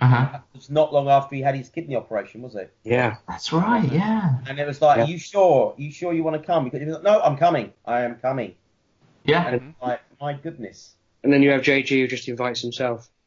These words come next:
Speaker 3: So.
Speaker 2: Yeah.
Speaker 1: Yeah.
Speaker 2: We don't ask.
Speaker 1: Uh,
Speaker 2: He, he tells you he's coming. "Uh, I'm coming." "Oh,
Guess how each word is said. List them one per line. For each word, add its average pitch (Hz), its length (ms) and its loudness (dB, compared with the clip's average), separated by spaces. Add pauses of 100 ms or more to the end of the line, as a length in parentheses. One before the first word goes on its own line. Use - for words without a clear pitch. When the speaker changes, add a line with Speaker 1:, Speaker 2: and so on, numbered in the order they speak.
Speaker 3:
So. 107 260 -10
Speaker 2:
Yeah. 202 220 2
Speaker 1:
Yeah. 139 280 2 (360)
Speaker 2:
We 185 140 -4
don't 180 200 4
ask. 156 200 2
Speaker 1:
Uh, 170 120 -2 (440)
Speaker 2:
He, 165 260 -12
he 175 160 -12
tells 170 320 -2
you 143 60 -10
he's 139 120 -12
coming. 117 380 -8
"Uh, 170 500 6
I'm 156 180 -2
coming." 127 400 -4
"Oh, 175 220 -2